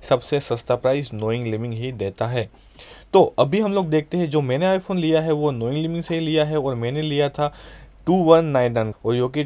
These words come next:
टू फिफ्टी सिक्स जी बी है। iPhone थर्टीन Pro Max ही है और ग्रेफाइट कलर ही है। और अभी इसकी प्राइस हम लोग देखते हैं एप्पल की वेबसाइट पर। एप्पल की वेबसाइट पर अगर हम लोग देखें, तो सबसे पहले ये रहा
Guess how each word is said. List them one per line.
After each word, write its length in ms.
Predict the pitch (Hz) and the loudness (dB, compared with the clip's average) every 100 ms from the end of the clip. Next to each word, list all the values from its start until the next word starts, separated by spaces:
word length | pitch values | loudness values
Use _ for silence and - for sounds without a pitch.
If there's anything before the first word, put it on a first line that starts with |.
| - | -2
टू 100 | 147 | -4
फिफ्टी 280 | 147 147 156 | -4 -4 -6
सिक्स 240 | 147 147 123 | -4 -6 -2
जी 120 | 135 | -2
बी 140 | 143 | -2
है। 200 | 143 147 - | -2 -4 0
iPhone 340 | 113 - 165 156 | 0 2 -2 0
थर्टीन 340 | 147 143 147 147 - | -4 -4 -6 -8 0
Pro 100 | 139 135 | 0 0
Max 360 | 117 127 - | -2 -4 -4
ही 80 | 156 | -6
है 120 | 147 | -4
और 220 | 147 117 113 | -4 -4 -2
ग्रेफाइट 400 | 110 113 135 117 | -2 -2 -8 -4
कलर 220 | 107 107 | -4 -4
ही 100 | 104 | -6
है। 140 | 104 - - - - | -10 -14 -20 -14 2
और 320 | 156 135 143 - | 6 6 4 0
अभी 300 | 143 147 269 - | 0 2 0 -2
इसकी 340 | - - 208 | -8 -6 -8
प्राइस 440 | 202 - 143 156 147 | -8 2 4 4 2
हम 260 | 127 131 151 | -4 0 4
लोग 160 | 165 160 127 | 4 2 2
देखते 360 | 135 - 160 | 0 2 0
हैं 160 | 135 135 156 | 2 -2 0
एप्पल 280 | 120 - 170 | -2 2 2
की 160 | 170 175 | 4 2
वेबसाइट 400 | 120 104 113 101 | 2 0 -4 -4
पर। 120 | 110 | -2
एप्पल 280 | 123 - 190 | -2 -2 -4
की 120 | 196 | -2
वेबसाइट 340 | 202 180 180 170 | -2 -2 -4 0
पर 100 | 170 | 2
अगर 140 | 156 | 2
हम 160 | 156 147 | 0 0
लोग 140 | 143 120 | -2 2
देखें, 560 | 110 117 - 139 117 - - - _ | 2 2 -4 0 0 -2 -12 -20 _
तो 280 | 160 147 185 - - - | 4 4 2 -6 -18 0
सबसे 320 | 156 - 220 | 0 2 -2
पहले 280 | 208 175 165 | 2 2 2
ये 320 | 127 120 156 | 0 2 4
रहा 320 | 143 135 139 | 4 2 0